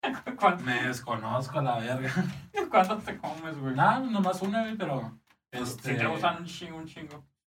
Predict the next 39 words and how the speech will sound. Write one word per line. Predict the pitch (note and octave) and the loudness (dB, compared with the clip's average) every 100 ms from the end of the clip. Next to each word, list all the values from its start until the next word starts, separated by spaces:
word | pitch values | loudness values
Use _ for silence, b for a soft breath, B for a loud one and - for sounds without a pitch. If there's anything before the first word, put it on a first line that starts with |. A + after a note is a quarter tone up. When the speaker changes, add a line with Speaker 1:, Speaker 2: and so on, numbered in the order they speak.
| _ | _
Speaker 2:
Pues, | D3+ C#3+ - | -6 -6 -4
creo | D3+ | -4
que | E3+ | -4
sí, | - E3 F3 | -2 -4 -4
creo | F3 D#3 | -4 -4
que | |
Speaker 1:
La | E3+ F3 - - | -4 -4 -6 -8
madre, | - B2+ B2+ | -12 -8 -8
güey. | A#2 - _ _ - | -8 -14 _ _ 0
Speaker 2:
O | |
sea, | A#2+ A2+ | 2 2
por | A#2+ A#2+ | 0 -4
ejemplo, | B2 A#2+ B2+ C#3+ D3 C#3 | -2 -2 0 2 4 2
de | B2+ | 0
comida | A#2+ A2 A2 B2+ | -2 -4 -2 -4
sí | C3+ C3 C3 | -2 -2 -2
conocía | C3 C#3+ C3+ A#2 A2 | -2 0 0 0 -4
de | A2 C3+ C3 A#2+ G#2+ | -8 -6 -2 -2 -4
Ciudad | A2 A2 | -6 -8
Juárez, | A2+ B2+ C3 F#3+ - | -4 -2 -2 -4 -4
antes | B2 B2 | -4 -2
Speaker 1:
Ajá. | C3+ | -2
Speaker 2:
que | |
un | C3 | -2
burrito | C3 C3+ C3+ | -2 -2 -4
prefiero | C3+ A2+ A2 | -4 -6 -6
una | A2+ | -6
torta | A2+ G#2+ - A#2 | -6 -10 -12 -12
de | A#2+ | -12
colita | G2+ G2 A2+ | -10 -10 -10
de | A2 | -10
pavo. | G2+ G2+ | -10 -12
Speaker 1:
Ah, | G2 - | -14 -16
la | G#2 | -18
madre. | - _ _ _ _ _ - | -18 _ _ _ _ _ -12
Speaker 2:
Y | |
es | A#2 | -10
acá, | C3 A#2 A#2 A2+ | -6 -2 0 0
pues, | B2 A#2+ - - | -6 -10 -12 -18